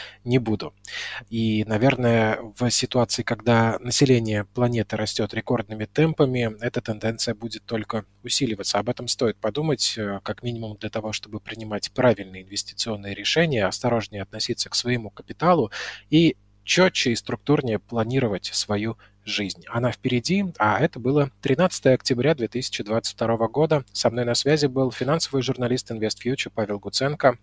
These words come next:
Паш, спасибо за такие красивые и подробные ответы.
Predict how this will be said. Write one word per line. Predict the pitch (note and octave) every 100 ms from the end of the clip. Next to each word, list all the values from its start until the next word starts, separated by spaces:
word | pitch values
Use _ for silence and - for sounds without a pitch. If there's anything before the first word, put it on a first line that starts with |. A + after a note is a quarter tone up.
| -
Паш, | A#2 - -
спасибо | - - - C#3 B2+
за | G2+ G#2 A2 -
такие | - - A2+
красивые | - G#2+ - C#3 C3+ B2
и |
подробные | G#2+ - A2 G#2+ F#2
ответы. | - E2+ -